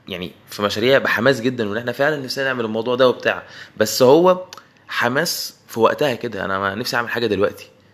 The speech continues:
زي أي حاجة ممكن تبقى أنت في ساعتها أنا متحمس، أنا عايز أعمل دايت، يلا أنا متحمس أعمل دايت. أول ما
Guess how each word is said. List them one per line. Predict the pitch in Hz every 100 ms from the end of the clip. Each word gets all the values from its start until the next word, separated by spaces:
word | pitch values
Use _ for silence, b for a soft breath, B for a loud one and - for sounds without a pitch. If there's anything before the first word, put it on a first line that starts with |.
| _ _ b -
زي | 131
أي | 131 175
حاجة | 139 147 - - -
ممكن | 127 -
تبقى | 113 110
أنت | 127
في | 120
ساعتها | 104 117 120
أنا |
متحمس، | 101 - 113 104 - - - b b b -
أنا | 98
عايز | 104 123
أعمل | 123
دايت، | 123 131
يلا | 123
أنا | 104
متحمس | 104 113 113
أعمل | 107
دايت. | 98 90 - -
أول | 156 165 143
ما | 131 113